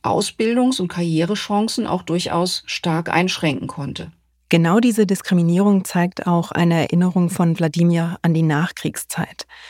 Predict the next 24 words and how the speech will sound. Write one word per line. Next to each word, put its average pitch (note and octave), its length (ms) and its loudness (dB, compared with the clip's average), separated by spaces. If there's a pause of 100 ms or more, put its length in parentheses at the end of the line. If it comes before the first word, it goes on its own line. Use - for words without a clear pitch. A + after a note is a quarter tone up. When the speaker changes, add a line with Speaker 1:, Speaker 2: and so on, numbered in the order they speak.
(360)
Speaker 2:
Da E3+ 140 4
hört G3 180 4
man G#3+ 160 4
ihm F#3 120 4
die E3 180 0
Wut E3+ 200 2
über D#3+ 200 2
diese D#3 280 0
anhaltende D#3 540 2
Stigmatisierung D3 800 0
an. - 260 -2 (640)
Die E3+ 60 2
Szene G#3 540 2
ereignet G#3 520 2
sich - 180 -2
während F3+ 280 4
seines E3+ 280 0
Militärdienstes E3 960 0
neunzehnhundertzweiundfünfzig, D#3 1400 -2 (540)
also E3 320 2 (100)
neun F3 280 6
Jahre F3 280 2
nach E3+ 180 2
dem E3 160 0